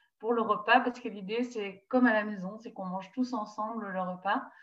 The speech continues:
et qu'il se passe des choses à cette occasion, que les gens créent du lien, se rencontrent, euh, sortent de leur isolement ou même, euh, tout simplement, euh, participent à quelque chose d'assez joyeux, à la bonne franquette,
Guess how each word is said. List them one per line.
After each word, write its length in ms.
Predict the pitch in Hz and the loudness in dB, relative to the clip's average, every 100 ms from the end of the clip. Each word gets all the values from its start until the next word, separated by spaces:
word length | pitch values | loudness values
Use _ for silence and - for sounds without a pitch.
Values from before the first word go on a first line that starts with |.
| - _ _ - | -20 _ _ -14
et 100 | 196 | -12
qu'il 260 | 208 190 190 | -8 -8 -8
se 120 | - | 2
passe 240 | 247 240 | 4 4
des 100 | 208 | 0
choses 260 | 208 240 226 | -2 0 -2
à 40 | |
cette 240 | - 196 196 | -4 -8 -12
occasion, 600 | 196 185 185 226 240 233 | -10 -10 -6 -2 -2 -2
que 60 | |
les 60 | 196 | -6
gens 140 | 196 | -8
créent 260 | 214 - 233 | -8 -6 -4
du 140 | 220 | -4
lien, 280 | 214 202 220 | -6 -4 -4
se 120 | 233 226 | -4 -4
rencontrent, 720 | 208 202 196 214 233 233 196 | -2 -4 -8 -10 -10 -10 -6
euh, 180 | 185 185 - _ _ _ | -6 -6 -10 _ _ _
sortent 360 | - 240 - | -6 -4 -4
de 120 | 208 | -4
leur 220 | 208 202 208 | -4 -4 -6
isolement 720 | 202 196 185 208 240 240 - | -6 -8 -6 2 4 4 2
ou 80 | 214 | -2
même, 320 | 202 240 240 | 0 4 4
euh, 140 | 202 190 | 4 -6
tout 120 | - | -10
simplement, 600 | 208 202 196 214 247 208 | -12 -10 -6 2 4 4
euh, 40 | 190 - _ _ _ | 0 -6 _ _ _
participent 480 | 214 214 220 247 240 | -4 -4 -6 -6 -2
à 60 | 208 | -2
quelque 160 | 208 | -2
chose 180 | 208 226 | -2 -2
d'assez 360 | 202 196 214 214 | -2 -4 -4 -4
joyeux, 760 | 202 180 175 190 220 226 220 | -2 -2 -2 2 4 6 4
à 140 | 180 175 | 2 0
la 100 | 190 | -2
bonne 220 | 190 190 | -2 -6
franquette, 580 | 185 170 196 214 220 | -10 -6 -2 0 0